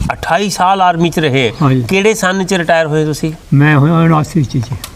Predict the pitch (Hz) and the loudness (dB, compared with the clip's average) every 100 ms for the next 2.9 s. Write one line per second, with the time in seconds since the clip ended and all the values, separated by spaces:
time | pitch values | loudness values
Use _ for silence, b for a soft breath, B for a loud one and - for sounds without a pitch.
0 | - - - - - 202 - - 180 214 | -20 -20 -20 -20 -6 -4 -2 0 0 2
1 | 175 175 170 160 139 - - 185 - - | 2 4 4 0 -2 -6 -6 -6 -6 -8
2 | - 170 160 170 160 139 143 131 113 | -2 0 0 0 0 0 0 0 -2